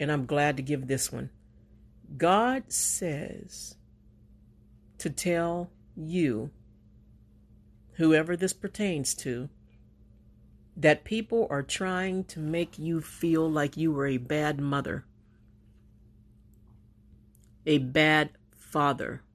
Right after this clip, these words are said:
a bad parent. And they are trying to make you feel bad for the mistakes that your children made years ago, so long ago it shouldn't even be remembered.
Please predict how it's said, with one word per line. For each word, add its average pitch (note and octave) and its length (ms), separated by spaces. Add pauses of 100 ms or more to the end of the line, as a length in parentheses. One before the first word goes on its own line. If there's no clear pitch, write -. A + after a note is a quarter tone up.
(1800)
a D#3 120
bad C#3+ 580 (220)
parent. - 640 (960)
And C#3+ 180
they D#3+ 140
are D3+ 80
trying F#3 640
to C#3+ 540
make D#3+ 520
you D3+ 160
feel C#3+ 320
bad D3 580
for - 180
the C3+ 80
mistakes - 960 (720)
that D#3 340
your E3 200
children D3 760
made C3 320
years E3+ 720
ago, C#3 460
so E3+ 340
long D#3+ 440
ago D3 400
it C#3 80
shouldn't - 340
even C#3 280
be C#3+ 160
remembered. C3 840